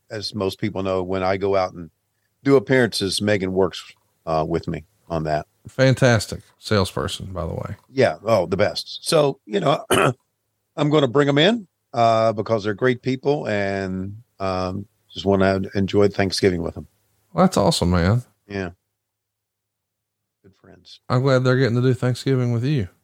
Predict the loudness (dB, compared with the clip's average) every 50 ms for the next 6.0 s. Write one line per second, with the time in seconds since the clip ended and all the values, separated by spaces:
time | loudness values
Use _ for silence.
0 | _ _ _ _ _ -6 0 2 4 4 4 4 2 2 2 2 4 4 4 2
1 | 2 0 _ 0 2 4 4 4 4 2 0 -2 -2 -4 -10 -14 _ _ _ -4
2 | -4 -2 -2 -2 -4 -4 -4 -4 -4 0 2 2 4 4 4 2 2 0 -2 _
3 | _ _ _ _ _ _ _ _ -14 -14 -12 -8 -4 -4 -4 -2 -4 -6 -4 -4
4 | -6 -6 -4 -4 -4 -4 -4 -6 -10 -12 -12 -10 -8 -8 -8 -2 0 0 2 2
5 | 2 0 2 0 0 0 -2 -4 -2 -2 -2 0 -2 -2 -4 -6 0 0 0 0